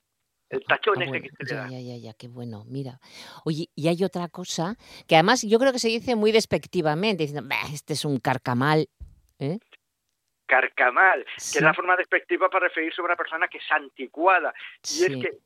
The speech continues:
Speaker 2: y muy
Speaker 1: eh,
Speaker 2: antigua, muy
Speaker 1: que
Speaker 2: vieja, ¿no?
Speaker 1: sí,
Speaker 2: Muy
Speaker 1: que está decrépita, que está hecha cosa, se dice, "Ah, este
Speaker 2: Sí.
Speaker 1: es un carcamal". Pues bien, etimológicamente proviene de una variación del término cárcamo, que el significado es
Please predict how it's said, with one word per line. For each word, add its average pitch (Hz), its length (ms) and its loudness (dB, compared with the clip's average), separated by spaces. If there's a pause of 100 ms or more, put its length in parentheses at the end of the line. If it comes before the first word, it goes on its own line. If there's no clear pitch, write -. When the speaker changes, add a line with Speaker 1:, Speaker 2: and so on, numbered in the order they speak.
(120)
Speaker 2:
y 143 100 -6
muy 180 200 8
Speaker 1:
eh, - 20 12
Speaker 2:
antigua, 175 540 6
muy 160 160 4
Speaker 1:
que 151 80 0
Speaker 2:
vieja, 160 500 4
¿no? 143 220 2
Speaker 1:
sí, - 20 0
Speaker 2:
Muy 135 280 -4
Speaker 1:
que 135 40 -14
está 156 240 -8
decrépita, 151 880 -2
que 135 60 -8
está 131 320 -2
hecha 131 220 -2
cosa, 165 340 0
se 139 120 -6
dice, 135 200 -6
"Ah, 143 100 2
este 135 220 -2
Speaker 2:
Sí. 143 160 2
Speaker 1:
es 123 60 -4
un 135 140 -10 (100)
carcamal". 151 520 4 (320)
Pues 131 160 -2
bien, 175 280 0
etimológicamente 180 1120 -4
proviene 160 680 -2
de 160 80 0
una 156 160 0
variación 156 480 0
del 165 140 0
término 165 440 -4 (260)
cárcamo, 190 580 4 (320)
que 170 80 2
el 156 100 0
significado 160 640 2
es 196 120 -2